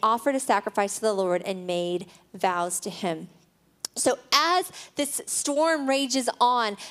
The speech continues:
the sailors do the equivalent of, like, drawing straws to find out, you know, whose God is mad at them, right? And Jonah's name is drawn, and now Jonah is trapped. Now he has been called out.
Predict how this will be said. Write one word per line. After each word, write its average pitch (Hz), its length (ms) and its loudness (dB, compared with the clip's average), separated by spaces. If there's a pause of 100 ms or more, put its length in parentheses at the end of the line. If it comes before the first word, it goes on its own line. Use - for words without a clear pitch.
the 240 80 4
sailors 262 680 0
do 262 120 -4
the 247 120 0
equivalent 285 520 0
of, 226 100 0
like, 208 180 0
drawing 233 400 0
straws 208 680 0
to - 100 -6
find 240 460 0
out, 208 340 2 (220)
you 269 60 0
know, 233 120 4
whose 294 460 2
God 214 340 2
is 190 140 -4
mad 165 240 -4
at - 100 -12
them, - 240 -14 (200)
right? 202 280 0 (340)
And 240 140 2
Jonah's 269 320 2
name 233 240 0
is 302 120 -4
drawn, 208 400 0 (380)
and 240 140 0
now 262 280 4
Jonah 240 360 0
is - 200 -8
trapped. - 500 -6
Now 254 420 2
he 294 340 -2
has 226 380 2 (220)
been 220 180 2
called 240 380 0
out. 247 340 2